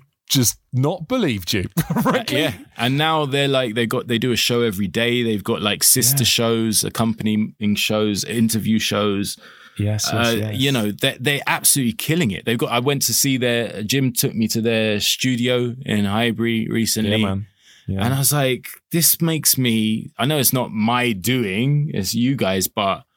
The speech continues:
Speaker 2: just to be a part of it," I was like, "I feel really proud, man. I feel really
Speaker 1: Yeah.
Speaker 2: proud." And it, it really is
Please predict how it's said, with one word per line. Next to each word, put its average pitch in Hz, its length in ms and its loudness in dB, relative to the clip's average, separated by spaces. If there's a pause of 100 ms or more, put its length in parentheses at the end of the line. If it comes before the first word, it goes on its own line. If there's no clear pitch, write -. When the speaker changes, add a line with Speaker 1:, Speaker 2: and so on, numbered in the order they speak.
(460)
Speaker 2:
just 131 140 2
to 110 60 -2
be 117 140 0
a 110 60 -2
part 135 260 -2
of 92 80 -2
it," 85 140 0
I 82 80 0
was 110 120 0
like, 110 180 0
"I - 100 -2
feel 151 400 0 (100)
really 139 400 0
proud, 147 400 -2
man. 110 300 -4 (100)
I 123 80 -2
feel 170 240 2
really 147 300 0
Speaker 1:
Yeah. 110 80 -2
Speaker 2:
proud." 123 280 0 (280)
And 139 160 2
it, - 40 0
it 170 460 0
really 180 460 2
is - 720 2